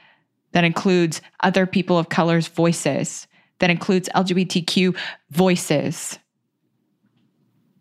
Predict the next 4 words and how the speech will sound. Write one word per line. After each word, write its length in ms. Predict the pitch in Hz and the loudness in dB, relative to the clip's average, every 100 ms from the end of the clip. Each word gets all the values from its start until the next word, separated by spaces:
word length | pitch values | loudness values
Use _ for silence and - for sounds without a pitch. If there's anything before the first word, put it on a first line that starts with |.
| _ _ _ _ _ _ _ _ _ | _ _ _ _ _ _ _ _ _
We 120 | 185 180 | 0 2
need 280 | 175 180 | 4 2
your 100 | 180 | 2
voices, 760 | 156 165 160 - 135 151 - | 2 2 0 -2 -4 -4 -10